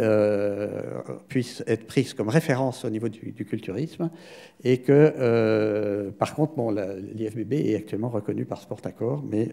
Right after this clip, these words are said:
euh, avec toujours des, un entachement sur la crédibilité de ces manières de gérer,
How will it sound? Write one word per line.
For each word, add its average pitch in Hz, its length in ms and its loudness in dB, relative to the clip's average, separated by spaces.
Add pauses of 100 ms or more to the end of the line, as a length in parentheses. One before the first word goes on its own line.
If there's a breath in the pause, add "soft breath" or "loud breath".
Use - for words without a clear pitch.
euh, 98 220 -6 (300)
avec 101 240 -10
toujours 117 360 -6
des, 95 200 -4 (540 loud breath)
un 98 140 -2
entachement 120 360 0
sur 127 140 -4
la 104 100 -2
crédibilité 110 760 0
de 104 80 -6
ces - 160 -12
manières 101 320 -6
de 98 240 -6
gérer, 104 540 -2